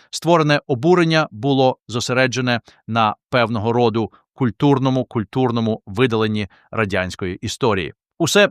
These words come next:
організовано, як мені сказали, двома ідентифікованими проросійськими молодіжними організаціями, і вони точно є. Я знайшов їх також на тас, тож ви можете самі подивитися, якщо не вірите мені. Але це дві, ці дві проросійські молодіжні організації, відомі як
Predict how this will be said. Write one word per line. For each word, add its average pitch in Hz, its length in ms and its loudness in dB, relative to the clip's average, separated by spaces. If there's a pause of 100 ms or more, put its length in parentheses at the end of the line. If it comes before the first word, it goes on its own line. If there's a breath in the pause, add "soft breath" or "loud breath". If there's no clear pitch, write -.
(120)
організовано, 127 580 2
як 110 140 0
мені 113 140 -2
сказали, 104 360 -2
двома 107 340 0
ідентифікованими 104 680 -4
проросійськими 104 640 -2
молодіжними 101 460 -4
організаціями, 113 640 0 (220 loud breath)
і 127 60 -4
вони 113 180 0 (100)
точно 110 380 0
є. 92 280 -4 (180 soft breath)
Я 135 180 4
знайшов 113 300 0
їх 101 100 -4
також 101 320 0
на 104 100 -2
тас, 107 320 0
тож 101 300 -2
ви 110 140 -4
можете 104 260 -4
самі 101 260 -2
подивитися, 98 500 -4 (220 soft breath)
якщо 110 240 -4
не 101 100 -2
вірите 101 300 -2
мені. 98 240 -8 (220 loud breath)
Але 113 140 0
це 117 240 0
дві, 131 340 0
ці 123 200 -4
дві 110 220 0
проросійські 113 480 -2
молодіжні 104 400 -4
організації, 101 560 -2
відомі 101 320 -2
як 98 200 -4